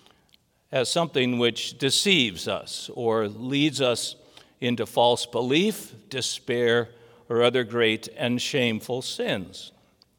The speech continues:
Through our verses, we're going to see how vulnerable we can be to temptations, but also how to combat that attack on our faith. In our verses, a woman was caught sexually sinning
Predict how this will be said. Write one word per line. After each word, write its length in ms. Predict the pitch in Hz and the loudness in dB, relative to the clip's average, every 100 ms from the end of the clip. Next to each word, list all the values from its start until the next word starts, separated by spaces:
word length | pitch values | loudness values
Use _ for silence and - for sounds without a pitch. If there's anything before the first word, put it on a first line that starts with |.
| _ _ _ - - - | _ _ _ -14 -14 -14
Through 220 | - 143 | -8 2
our 140 | 131 117 | 4 4
verses, 460 | 123 170 - 123 | 2 0 0 -4
we're 120 | 131 120 | -4 -2
going 200 | 131 127 | -2 0
to 80 | |
see 200 | 123 151 | -2 -4
how 180 | 135 123 | 0 0
vulnerable 1000 | 110 123 156 202 120 98 98 98 117 - | 0 -2 0 2 2 0 -2 -6 -6 -10
we 220 | 120 117 | -6 -4
can 280 | 117 123 104 | -4 -6 -8
be 400 | 95 165 151 101 | -6 -6 -6 -8
to 140 | - 113 | -12 -6
temptations, 840 | 120 107 104 147 156 123 104 - - - - | 0 0 0 -2 -2 -4 -8 -10 -18 -20 -10
but 140 | - 135 | 2 8
also 460 | 185 254 - 143 | 8 8 6 2
how 280 | 151 151 165 | 4 4 4
to 120 | 196 | 4
combat 800 | 196 - 180 156 143 196 214 - - 110 | -2 0 0 2 2 2 -2 -6 -16 -2
that 220 | 123 117 | 0 0
attack 680 | 110 - 185 131 110 - - _ _ _ - | -4 0 0 0 -2 -10 -20 _ _ _ -10
on 220 | 139 147 | -4 0
our 160 | 143 | 0
faith. 560 | 156 - 85 62 - - _ _ _ _ _ _ _ - - _ _ _ _ _ _ _ - | -2 -2 -2 -2 -10 -20 _ _ _ _ _ _ _ -20 -20 _ _ _ _ _ _ _ -6
In 160 | 180 | 2
our 120 | 214 | 2
verses, 580 | 185 151 151 - 220 180 | 4 6 6 6 4 4
a 80 | 139 | -2
woman 420 | 127 139 196 175 | 2 2 2 2
was 180 | 127 - | 2 0
caught 460 | - 147 156 185 - | 0 2 2 0 -2
sexually 540 | 165 147 - 156 143 | 0 0 0 0 0
sinning 560 | - - 123 143 180 | 0 2 2 2 0